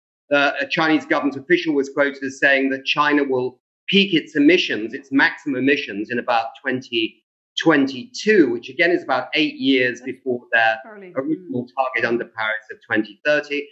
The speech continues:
Speaker 1: And of course, Finland in Scandinavia, uh, recently announced that it was gonna be carbon neutral in twenty thirty-five, so advance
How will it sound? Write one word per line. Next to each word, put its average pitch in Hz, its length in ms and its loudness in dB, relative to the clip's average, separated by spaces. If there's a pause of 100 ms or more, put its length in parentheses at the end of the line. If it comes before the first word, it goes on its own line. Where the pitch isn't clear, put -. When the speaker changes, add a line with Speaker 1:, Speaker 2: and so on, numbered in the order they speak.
(220)
Speaker 1:
And 160 100 4
of 156 60 -4
course, 156 260 -2
Finland 160 320 6
in 131 120 -4
Scandinavia, 139 920 0 (380)
uh, 135 280 2
recently 135 320 0
announced 123 380 -2
that 123 100 -12
it 117 120 -4
was 113 100 -16
gonna 123 140 -2
be 117 140 -2
carbon 123 480 0
neutral 117 640 -2 (400)
in 123 320 0
twenty 123 540 -4
thirty-five, 120 720 0
so 123 180 -8
advance 127 580 -4